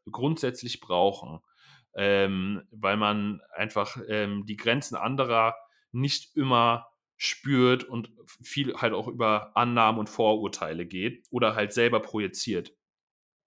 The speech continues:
Und, ähm, da kann man einfach schauen. Also es ist halt einfach, ähm, wieder, wenn man das Beispiel introvertiert, extrovertiert aufgreift, ähm, manche Leute wollen auf der Bühne stehen und die Rampensau sein.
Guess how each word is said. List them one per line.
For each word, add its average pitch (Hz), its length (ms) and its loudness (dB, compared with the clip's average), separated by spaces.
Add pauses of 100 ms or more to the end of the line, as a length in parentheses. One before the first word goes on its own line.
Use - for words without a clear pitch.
(500)
Und, 104 460 -2
ähm, 98 360 0 (240)
da 104 140 0
kann 127 160 -2
man 110 100 2
einfach 107 260 -2
schauen. 92 480 2
Also 92 180 -8
es 110 180 -6
ist - 80 -4
halt 98 120 -2
einfach, 98 420 -6 (640)
ähm, 98 500 0 (180)
wieder, 107 340 2
wenn 107 100 0
man 104 60 0
das 101 140 -2
Beispiel - 360 0 (140)
introvertiert, 113 500 -2
extrovertiert 123 540 -2
aufgreift, 123 800 2 (420)
ähm, 101 540 4 (1300)
manche 127 320 6
Leute 120 300 6
wollen 131 260 8
auf 139 160 0
der 143 100 2
Bühne 151 260 -2
stehen 156 320 2
und 127 220 -4
die 123 60 0
Rampensau 135 560 0
sein. 147 420 -4